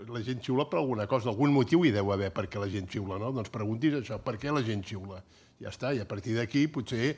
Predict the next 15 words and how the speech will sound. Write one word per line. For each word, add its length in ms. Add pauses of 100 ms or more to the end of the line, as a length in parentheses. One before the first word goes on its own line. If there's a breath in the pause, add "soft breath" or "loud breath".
(280 loud breath)
entén 320
alguna 340
cosa. 380 (640 loud breath)
Però 160
no, 160
no, 80
era 160
clar, 200 (200)
eh, 520 (120)
l'any 240
divuit 400
era 180
un 220
any 160
complicat, 600